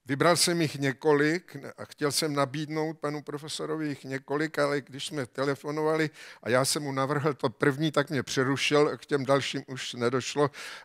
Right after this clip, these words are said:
a to první bylo chemie života. Uvážil jsem, že ocenění, které mě přivedlo mezi vás, pramení z mé šedesátileté lékařské praxe. Právě před měsícem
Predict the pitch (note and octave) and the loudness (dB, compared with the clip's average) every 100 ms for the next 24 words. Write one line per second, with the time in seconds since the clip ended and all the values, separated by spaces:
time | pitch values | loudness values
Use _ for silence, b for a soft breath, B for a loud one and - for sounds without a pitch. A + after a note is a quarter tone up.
0 | - A#2 C#3 - C#3+ C#3+ D3 C#3 G#2 B2+ | 0 2 2 2 2 2 0 -2 -6 2
1 | B2+ B2+ A#2 - B B - - B2+ C3 | 6 6 4 -4 B B -4 2 4 4
2 | A#2+ A#2 A#2 _ - G2+ - A2+ A#2 - | 4 2 -4 _ -14 -8 -4 2 0 0
3 | G#2 G2+ G#2+ b b b - B B B | -4 -6 -16 b b b -20 B B B
4 | B B - C#3+ F3 F3+ E3+ F#3 - E3+ | B B 0 8 8 8 4 2 4 4
5 | F3 F3 F3 D3+ B - G#2+ G#2 C#3+ B2+ | 4 2 -2 -6 B -14 -8 0 4 4
6 | A#2+ - - _ - D3+ F#3 E3 D3+ C3+ | 2 -4 -20 _ -4 2 4 6 4 2
7 | A#2+ - D3 D3 D3 C#3 A#2+ - D3+ D#3 | -2 2 6 6 6 0 -2 0 2 4
8 | D3+ D3 C#3 B2 D3+ C#3+ A#2 - - - | 4 4 2 4 6 6 4 0 0 -2
9 | B B B B B _ - D3 E3 E3+ | B B B B B _ 2 4 6 4
10 | F3 E3+ E3 C#3+ C#3+ D3+ C#3+ D#3+ D3 - | 4 2 2 0 4 4 4 4 6 8
11 | D3+ D3 E3+ D#3+ D#3+ D#3 D3+ D3+ D#3+ - | 8 6 4 4 6 6 8 6 4 0
12 | - E3+ C#3+ - B2+ - - C3+ C3+ E3+ | 4 4 4 4 2 4 2 2 0 -4
13 | B _ b b b b _ C#3+ C#3 C#3+ | B _ b b b b _ 4 6 4
14 | C#3 D3 B2+ C3+ C3 F3 C#3+ - D3+ D#3+ | 0 -4 -2 0 2 0 0 2 2 0
15 | F3+ | -6